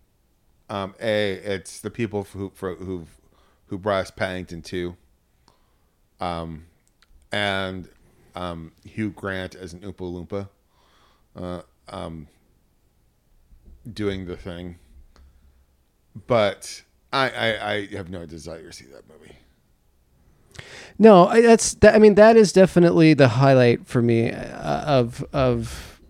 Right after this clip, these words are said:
Speaker 2: i-, if, if I were to see it, it would only be to see Hugh Grant in that role.
Speaker 1: Yeah, exactly. Timothée Chalamet, uh, he, he deserves so much more. Uh, but I, I understand he's at the point now where he can choose roles,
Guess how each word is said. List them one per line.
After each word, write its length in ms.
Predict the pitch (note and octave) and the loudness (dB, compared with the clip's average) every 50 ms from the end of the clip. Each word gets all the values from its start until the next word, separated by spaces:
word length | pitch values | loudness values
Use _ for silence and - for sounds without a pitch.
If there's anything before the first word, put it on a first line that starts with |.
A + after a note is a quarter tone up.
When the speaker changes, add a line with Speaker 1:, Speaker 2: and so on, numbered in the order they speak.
| - - | -8 -8
Speaker 2:
i-, 40 | |
if, 420 | D#3 - F3 F3+ - - F#3+ F#3 - _ _ - | -6 -4 -2 -2 0 0 -2 -2 -4 _ _ -6
if 140 | - - | 0 2
I 80 | E3 F3 | 4 4
were 120 | F3 F3 | 4 4
to 60 | E3 C#3+ | 2 2
see 180 | - - D#3+ | 2 2 2
it, 80 | D3+ C3+ | 4 4
it 60 | C#3 | 4
would 220 | C3 C#3 C#3 C3+ - - | 4 4 2 2 0 2
only 360 | - C#3 C#3 C#3 C3+ C3+ B2+ A#2 | 6 6 6 8 6 4 2 2
be 180 | G#2+ A#2 A#2 | 2 0 0
to 80 | A2+ A2 | 0 -2
see 200 | - - - A#2 | -4 -4 -6 -6
Hugh 180 | A2 B2 A#2 A2+ | -4 -4 -4 -4
Grant 320 | - - A2+ - - - | -4 -6 -8 -8 -8 -8
in 100 | - A2+ - | -8 -8 -8
that 180 | - - - | -8 -10 -10
role. 120 | - F3 F3 | -6 0 2
Speaker 1:
Yeah, 280 | E3 C#3+ B2 G2+ F#2+ F#2 | 2 2 2 0 -4 -6
exactly. 640 | A2 A2 G#2 F#2+ A2 F#2 F2 - - F2 E2+ - _ _ _ _ _ _ _ _ _ _ _ | -10 -10 -10 -8 -10 -12 -12 -14 -18 -20 -20 -20 _ _ _ _ _ _ _ _ _ _ _
Timothée 380 | - F3+ F3 F3 D#3 D3 C#3 A#2+ | -8 -6 -4 -4 -4 -4 -4 -6
Chalamet, 680 | - - A#2+ G#2+ G#2 G2 F#2 F#2 F2 F2 F2+ F2 F#2 - - | -4 -6 -6 -6 -6 -6 -8 -10 -10 -10 -10 -12 -14 -14 -14
uh, 260 | F2+ F2 E2 D#2+ - _ - | -12 -12 -12 -12 -16 _ -20
he, 280 | G2 E2+ E2 F#2 F2 | -20 -20 -16 -16 -16
he 240 | - F2 F2+ F2+ E2+ | -16 _ -16 -16 -14
deserves 720 | D#2 D#2 C#2+ C2 D2 C#2 C#2+ C2+ - - - - - - _ _ _ _ _ _ _ _ | -14 -16 -18 -18 -20 -20 -20 -20 -20 -20 -18 -18 -18 -20 _ _ _ _ _ _ _ _
so 180 | _ - - C2+ | _ -20 -20 -20
much 200 | - - - _ | -20 -20 -20 _
more. 220 | - - - - _ _ _ _ _ _ - - - _ _ _ - - - _ _ _ - | -20 -20 -20 -20 _ _ _ _ _ _ -20 -20 -20 _ _ _ -20 -20 -20 _ _ _ -20
Uh, 160 | B1 B1+ A#1 - _ F2 | -20 -20 -20 -20 _ -14
but 220 | F#2 F2+ - _ _ - - - _ _ | -14 -14 -14 _ _ -20 -20 -20 _ _
I, 160 | - F2+ F2 - - | -14 -14 -14 -12 -12
I 80 | G2 | -14
understand 420 | F#2+ G2 F#2+ F2+ - - G2 F#2+ F#2 | -12 -12 -12 -14 -14 -14 -14 -14 -14
he's 140 | F2+ E2+ F#2 | -14 -16 -16
at 80 | F2 | -18
the 100 | - E2+ | -18 -20
point 300 | D#2+ - F#2+ F2+ D2+ D#2 | -20 -18 -18 -18 -18 -16
now 220 | F#2+ F2 D#2+ E2 E2+ | -16 -16 -14 -14 -14
where 340 | E2+ E2+ E2 D2 C#2+ C#2+ _ _ _ _ _ _ _ _ _ _ _ _ | -14 -14 -16 -16 -18 -20 _ _ _ _ _ _ _ _ _ _ _ _
he 140 | - A#2 G2+ | -14 -12 -10
can 180 | G#2+ G2+ F2 | -10 -12 -14
choose 380 | F2 - - G#3+ A#3 G#3+ C3 A2 | -14 -12 -12 -12 -12 -12 -16 -14
roles, 560 | G2+ F2+ D#2 D2 C2 - - - - - - | -12 -12 -12 -12 -14 -18 -20 -20 -20 -20 -20